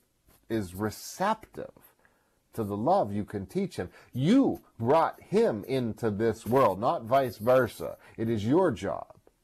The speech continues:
I believe this. I believe this profoundly. Again, I'm not sitting here saying, like, "Oh, I think you're wrong." No, I don't think you're wrong or bad. I just think that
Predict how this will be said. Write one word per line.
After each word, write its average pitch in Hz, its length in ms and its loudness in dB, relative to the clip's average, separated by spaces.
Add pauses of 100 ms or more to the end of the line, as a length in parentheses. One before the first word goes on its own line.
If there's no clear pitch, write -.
(120)
I 180 180 2
believe 214 420 -2
this. 92 200 -8
I 151 160 2
believe 214 300 0
this 185 160 -2
profoundly. 147 680 -6 (260)
Again, 135 440 0 (180)
I'm 196 160 -2
not 135 240 -2
sitting 117 220 -4
here 107 160 -6
saying, 117 380 -4
like, 87 220 -6 (240)
"Oh, 143 240 4
I 101 120 4
think 123 260 -6
you're 101 160 -2
wrong." 95 240 -4
No, 147 140 -4
I 220 60 -4
don't 165 120 -4
think 127 140 -6
you're 104 100 0
wrong 110 340 0
or 87 80 -6
bad. 110 440 0
I 95 80 -2
just 107 340 -8
think 127 260 -6
that 101 240 -4